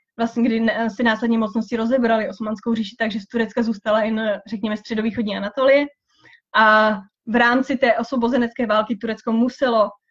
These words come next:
ehm, muselo dobít zpátky tu svoji, tu svoji nezávislost a tu s-, ty, ty svoje hranice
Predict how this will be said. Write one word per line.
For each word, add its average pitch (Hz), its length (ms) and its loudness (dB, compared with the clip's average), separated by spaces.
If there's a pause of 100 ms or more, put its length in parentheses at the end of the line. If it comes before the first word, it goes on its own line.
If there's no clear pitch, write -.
(180)
ehm, 202 840 0 (1200)
muselo 220 840 2 (220)
dobít 254 400 2
zpátky 220 420 -2
tu 208 100 -12
svoji, 202 340 -8
tu 202 100 -10
svoji 226 180 -4
nezávislost 208 560 -4
a 202 40 -8
tu 220 140 -4
s-, 214 240 -12 (100)
ty, 196 360 -4
ty 240 80 -2
svoje 233 260 0
hranice 226 440 2